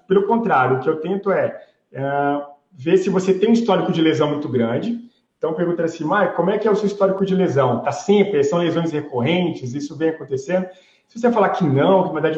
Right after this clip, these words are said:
você corre sim, se você tiver um bom, um bom tempo, um pace baixo, ou seja,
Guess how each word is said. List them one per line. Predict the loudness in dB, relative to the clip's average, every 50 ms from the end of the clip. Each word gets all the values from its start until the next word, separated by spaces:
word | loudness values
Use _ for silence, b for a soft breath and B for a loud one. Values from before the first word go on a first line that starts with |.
| -6
você | -8 -10 -6
corre | -2 0 0 2 0
sim, | -2 -4 -4 -2 -2 -2
se | -2
você | -6 -8 -8
tiver | -10 -8 -8 -6 0 0 2 2
um | 2 0 -2 0
bom, | 0 2 2 2 0 0 -2 -4 -6
um | -6
bom | -4 -2 -2 -4
tempo, | -4 -4 -4 -4 -2 -2 -4 -4 -4 -6
um | -6 -6 -8 -12
pace | -8 -8 -8 -8 -8 -10 -10 -2
baixo, | -2 0 0 0
ou | -4
seja, | -6 -2 -2 0 0 -2 -4 B